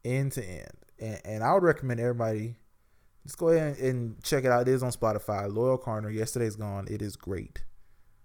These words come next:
And now moving on to the last part, and it's the gaming.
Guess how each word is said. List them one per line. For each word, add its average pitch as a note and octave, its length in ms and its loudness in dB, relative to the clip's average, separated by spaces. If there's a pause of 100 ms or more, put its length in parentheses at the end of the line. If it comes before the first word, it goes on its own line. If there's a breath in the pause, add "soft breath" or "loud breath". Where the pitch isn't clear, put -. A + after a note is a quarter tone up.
(680)
And A#2 420 0
now D#3+ 160 6
moving F#3 240 4
on G3 140 4
to G#3 100 0
the E3+ 80 2
last D#3 560 4
part, D3+ 340 8
and B2+ 80 -4
it's C3+ 120 -4
the A#2+ 80 -6
gaming. C3+ 500 0